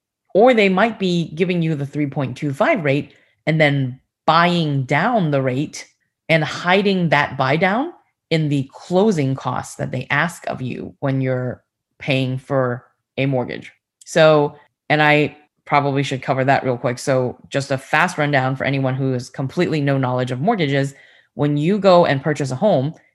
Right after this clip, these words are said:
it's not just about your down payment, which is whatever. If you're on an F H A three point five percent, or if you're doing a conventional loan, maybe you wanna put down five, maybe you wanna put down ten, twenty, that's really up to you. But if you go out there and you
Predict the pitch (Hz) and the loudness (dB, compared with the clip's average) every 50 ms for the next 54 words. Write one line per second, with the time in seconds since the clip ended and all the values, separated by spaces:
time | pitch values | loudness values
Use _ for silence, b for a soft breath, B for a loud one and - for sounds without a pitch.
0 | b - 131 131 - 151 151 170 170 180 170 - 180 180 - 185 202 185 185 208 | b -8 -8 -6 -2 0 0 0 0 0 -2 0 0 0 0 0 0 0 0 0
1 | 262 - 185 143 151 233 - - _ _ _ - 139 139 139 139 - - - 135 | 0 0 -2 -2 -2 -4 -6 -10 _ _ _ -6 -4 -4 -4 -4 -8 -6 -4 -2
2 | 135 131 131 131 127 - - _ _ _ _ _ _ _ _ 123 131 135 156 156 | 0 0 0 -2 -4 -8 -14 _ _ _ _ _ _ _ _ -14 -2 0 4 4
3 | 143 131 127 123 127 120 131 143 139 131 139 139 131 123 - 139 131 143 135 - | 4 4 2 -2 -6 -4 -2 0 2 2 2 0 0 -2 -2 -2 -2 -2 -2 0
4 | 143 135 135 131 131 - - 143 135 131 135 113 113 127 139 131 131 - 165 - | 0 0 0 0 -4 -4 -4 -4 -4 -4 -4 -8 -4 -2 -2 -2 -2 -4 -6 -2
5 | - 180 165 165 160 b b b b b b b b _ - 170 160 151 151 139 | 0 0 2 0 -2 b b b b b b b b _ 2 4 4 6 4 4
6 | 135 131 143 143 139 135 135 127 143 135 135 131 131 131 135 131 - - 127 120 | 2 0 0 0 0 0 0 0 -2 -2 -2 -2 -2 -2 -4 -4 -4 -6 -6 -4
7 | - 139 131 139 139 135 - 139 135 131 127 127 127 127 127 127 131 127 131 127 | -4 -2 -2 -2 -2 -2 -2 -4 -2 -2 -2 -2 -2 -4 -4 -4 -4 -4 -4 -4
8 | 123 127 123 120 - 135 120 127 123 135 - 220 208 202 202 190 180 185 185 175 | -4 -4 -6 -6 -6 -6 -6 -6 -6 -2 0 2 4 4 2 2 0 -4 -4 -4
9 | 175 170 160 151 143 139 143 131 127 127 123 127 123 - 160 156 156 151 - - | -4 -2 -2 -2 -2 -4 -4 -6 -6 -6 -8 -6 -4 -4 -4 -4 -4 -6 -6 -4
10 | 139 131 131 131 135 135 b b b b b b _ - 135 135 135 - - - | -4 -4 -4 -4 -6 -8 b b b b b b _ 0 0 0 0 -2 -8 -18
11 | _ _ _ - 127 139 131 127 127 123 120 - - 143 151 165 156 127 123 123 | _ _ _ -6 -4 -2 -2 0 -2 -2 -4 -4 -6 -4 -2 -2 -2 -2 -4 -6
12 | - _ 214 233 190 143 135 135 - b b b b b b - - 143 117 139 | -2 _ 4 4 4 4 2 0 -4 b b b b b b -6 -6 -4 -2 -2
13 | 190 226 208 208 196 170 180 214 - 151 143 139 139 135 - 135 139 135 127 131 | -2 0 4 6 6 8 6 6 4 2 2 4 2 2 0 -2 -2 -2 -2 -2
14 | 139 139 131 123 | -2 -2 -4 -6